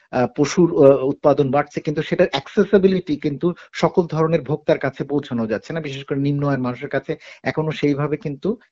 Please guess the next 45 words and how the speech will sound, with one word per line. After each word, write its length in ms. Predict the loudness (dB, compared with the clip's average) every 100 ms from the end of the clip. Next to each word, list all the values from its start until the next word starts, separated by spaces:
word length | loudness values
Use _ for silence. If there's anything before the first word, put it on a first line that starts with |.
| _
আহ, 300 | 0 2 2
মানে, 340 | 0 0 0 -2
আহ, 380 | -4 -4 -6 -4
এই, 200 | -2 -2
এই 220 | -2 -2
ধরনের 300 | 0 2 0 4
প্রোটিনগুলো 580 | 4 6 4 2 4 2
সেটা 240 | 2 -4
পৌঁছানো 400 | -4 -6 -4 -4
যাচ্ছে 280 | -4 -6 -8
না। 140 | -10
সেটা 300 | -8 -8 -8 -10 _ -8
আবার 220 | 2 2
আমদানিকৃত 680 | 4 2 4 4 4 2 0
যে 140 | 0 -2
সমস্ত 420 | -4 -8 0 0 0
পণ্য 240 | 0 2
রয়েছে, 320 | 4 4 2
খাদ্য 300 | -2 -4 -2 -2
পণ্য, 280 | -4 -4 -8 -10 0
সেগুলোর 420 | 2 4 4 4
কিন্তু 260 | 2 -2
উচ্চ 220 | -4 -2 -2
মূল্যের 360 | 0 2 2
কারণে 300 | 2 0 -2
সেটাও 260 | -4 -4 -2
কিন্তু 240 | -4 -8
সাধারণ 320 | -6 -4 -4
মানুষ 280 | -4 -6 -6
পান 200 | -4 -2
না, 120 | -2
যেমন 240 | -2 -2 0
তেল 460 | 4 6 6 2
বা, 220 | 0 0 -2 -8 _
আহ, 220 | -2 0 -2
চিনি 360 | -2 0 2 2
বা 140 | 2
অন্যান্য 400 | 2 0 0 2
ধর-, 160 | 2 2
গরু-, 300 | 2 0 2
ডাল, 400 | 4 6 4 2 2
এই 100 | 2
ধরনের 280 | 2 0
জায়গাতেও 420 | 2 2 2 -2 -4
কিন্তু 340 | -6 -4 -6